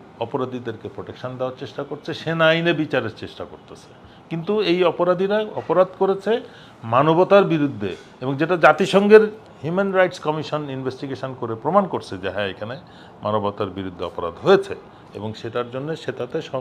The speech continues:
সম-, সশস্ত্র বাহিনী সরাসরি সম্পৃক্ত এবং সেটার একটা ত-,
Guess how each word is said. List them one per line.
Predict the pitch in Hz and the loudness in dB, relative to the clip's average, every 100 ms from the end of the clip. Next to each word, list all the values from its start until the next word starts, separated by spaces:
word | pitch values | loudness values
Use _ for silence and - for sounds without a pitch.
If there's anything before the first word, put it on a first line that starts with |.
| 127 - | -10 -10
সম-, | 123 127 - 123 - | -8 -8 -12 -20 -10
সশস্ত্র | 131 156 143 165 | -8 -8 -8 -4
বাহিনী | 160 170 175 196 - - - - | 0 0 0 -4 -8 -20 -20 -20
সরাসরি | - 127 156 - 175 | -8 2 4 4 0
সম্পৃক্ত | 156 175 170 185 190 - 202 - - - | 0 -2 0 -2 -2 -2 -4 -4 -18 -12
এবং | 120 120 117 | -6 -6 -6
সেটার | - 117 104 | -4 -4 -4
একটা | 101 104 | -6 -8
ত-, | - | -4